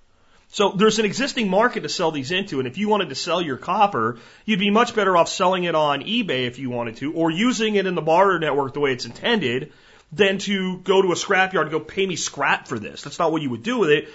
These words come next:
when there's a market sitting there that's right now paying more than you can buy it for. I mean, think about that. You could, you could literally buy from me, go to eBay and make a small profit. And keep in mind, the thirty-four bucks is the price if you buy one roll.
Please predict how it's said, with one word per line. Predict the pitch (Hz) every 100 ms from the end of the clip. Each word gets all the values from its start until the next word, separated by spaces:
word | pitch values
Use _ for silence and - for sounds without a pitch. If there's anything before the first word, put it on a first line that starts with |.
| -
when | - 170
there's | 151
a | 156
market | 156 185 277 240 165
sitting | - 269 294 190
there | 123 127 - -
that's | - 202 202
right | 165 175 247 302
now | 226 247 247
paying | - 233 208
more | 196 277
than | 254
you | 220
can | 233 233
buy | 262 277
it |
for. | 185 127 - _ _ _ _
I | -
mean, | 214
think | 214 349
about | 247 143
that. | 135
You | 160 247
could, | 247 220 175
you | 175 214
could | - 226 147
literally | 240 302 220 185
buy | 156 160 226
from | 247 214
me, | 180 156 151 - - 156
go | 190
to | 220
eBay | 226 202 190
and | 180
make | 170
a |
small | 165 170 151
profit. | 156 123 - - _ _ _ _ -
And | 202 202
keep | 202 247
in | 240
mind, | 226 262 180
the |
thirty-four | - 196 185 185 170
bucks | 143 143 - - - - - -
is | 165 165 160 156 151 139 - _ -
the |
price | 151 170 170 170
if | 147
you | 151
buy | 156
one | 147 147 143
roll. | 147 233 -